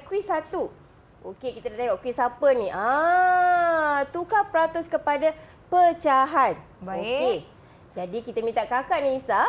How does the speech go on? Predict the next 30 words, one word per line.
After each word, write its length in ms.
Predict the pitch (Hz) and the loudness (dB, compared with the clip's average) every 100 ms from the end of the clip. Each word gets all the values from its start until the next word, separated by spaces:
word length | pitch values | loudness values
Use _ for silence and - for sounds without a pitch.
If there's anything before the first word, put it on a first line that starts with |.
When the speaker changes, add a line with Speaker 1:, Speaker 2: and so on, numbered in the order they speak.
| 539 | -2
Speaker 2:
Mhm. 160 | 214 220 | -8 -6
Speaker 1:
untuk 240 | 294 202 | -2 -4
pilih 480 | - 233 392 320 294 539 - - | -4 -6 0 2 4 2 -4 -6
murid-murid 560 | 226 339 320 349 277 | -2 -2 -2 -2 -2
kita 320 | 294 285 294 | -4 0 0
Speaker 2:
Ah. 240 | 330 214 190 185 | 0 -10 -8 -2
Speaker 1:
bagi 400 | 202 196 240 254 - - | -2 -2 -6 -10 -12 -20
soalan 480 | - - - 196 226 | -12 -8 -4 -2 0
yang 240 | 226 269 277 | 0 0 0
pertama. 720 | 480 494 - 233 185 170 - 202 | 0 0 2 2 2 -2 -6 -4
Speaker 2:
Baik, 400 | 269 339 277 - | 0 0 -2 -8
siapa 720 | - 294 294 294 - 311 302 | -4 0 2 0 -4 -4 -2
ya 400 | 269 262 302 262 | -2 -2 0 -2
agak-agaknya 560 | 262 262 262 247 294 | -2 -2 -2 -4 -6
soalan 320 | 311 190 208 220 | -4 -6 -6 -8
yang 80 | |
pertama? 640 | 247 247 240 233 240 240 240 | -8 -6 -2 -2 -2 -6 -6
Boleh 640 | 208 254 302 330 427 392 - | 0 0 0 -2 -4 -4 -4
tak 320 | 214 185 - | -4 -4 -4
kalau 720 | 220 240 311 320 269 214 220 | -2 2 2 2 0 0 0
Kak 160 | 233 196 | -2 -6
Nisa 320 | 202 214 214 | -8 -6 -6
minta 320 | 202 202 - | -6 -10 -8
Ikmal 480 | - 302 339 330 349 | -6 -4 -4 -2 0
Hakim 560 | 359 330 330 370 370 311 | 4 2 0 -4 -2 -2
yang 240 | 254 233 | -4 -4
jawab 320 | 214 208 196 | -4 -2 -4
soalan 320 | - 185 202 202 | -4 -4 -4 -8
pertama? 880 | 220 - 381 403 339 311 311 302 | -4 2 2 2 -2 -2 -2 -4
Silakan. 480 | 320 330 294 202 - | -4 -2 -2 -4 -8